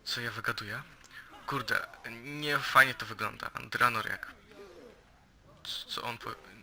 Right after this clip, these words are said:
a szkoda, że nie słyszałem, ale słyszałem Beautiful! Chyba... Beautiful I'm Die.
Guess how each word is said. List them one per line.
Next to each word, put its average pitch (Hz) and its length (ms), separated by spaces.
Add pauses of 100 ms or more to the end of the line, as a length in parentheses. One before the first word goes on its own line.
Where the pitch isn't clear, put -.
(200)
a 113 120
szkoda, 110 320
że 104 100
nie 101 100
słyszałem, 104 380
ale 110 180
słyszałem 113 480 (280)
Beautiful! 127 640 (4000)
Chyba... - 420 (840)
Beautiful 127 640
I'm 110 480
Die. 107 400